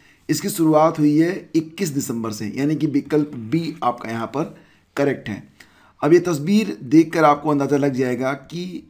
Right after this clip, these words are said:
कश्मीर में एक समय ऐसा भी होता है जब वहाँ पर ठंड बेहिसाब पड़ती है, बहुत ही तेज़ पड़ती है। तो इसी कंडीशन को यहाँ पर चिल्लई कला कहते हैं। चिल्लई कला का जो समय होता है,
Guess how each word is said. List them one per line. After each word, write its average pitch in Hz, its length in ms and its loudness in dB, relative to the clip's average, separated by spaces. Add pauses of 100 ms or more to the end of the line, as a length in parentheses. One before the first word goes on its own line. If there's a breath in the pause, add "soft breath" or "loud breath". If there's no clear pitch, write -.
(380)
कश्मीर 160 440 -2
में 143 260 -4 (640 soft breath)
एक 170 300 2
समय 160 300 -4
ऐसा 156 320 0
भी 160 100 4
होता 135 260 2
है 165 120 0
जब 160 140 0
वहाँ 143 200 2
पर 160 180 0 (140)
ठंड 160 320 -2 (240)
बेहिसाब 147 540 4
पड़ती 120 280 -6
है, 104 100 -6
बहुत 139 360 0
ही 160 40 0
तेज़ 151 300 2
पड़ती 113 300 -6
है। 101 180 -6 (680 soft breath)
तो 151 300 4
इसी 175 200 -2
कंडीशन 175 440 0
को 170 120 0
यहाँ 127 220 2
पर 156 200 -2 (220)
चिल्लई 165 420 2 (120)
कला 143 220 4
कहते 117 320 -8
हैं। 110 200 -6
चिल्लई 156 340 2
कला 151 320 4
का 151 160 0
जो 131 120 0
समय 131 240 -2
होता 127 280 -2
है, 131 220 -4